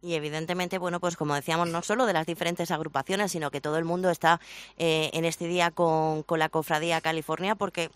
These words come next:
bueno, pues son ya poquitos días los que quedan y esto es como el pistoletazo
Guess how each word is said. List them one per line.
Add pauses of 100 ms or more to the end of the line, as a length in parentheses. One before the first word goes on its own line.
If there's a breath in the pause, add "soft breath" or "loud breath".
bueno,
pues
son
ya
poquitos
días
los
que
quedan
y
esto
es
como
el
pistoletazo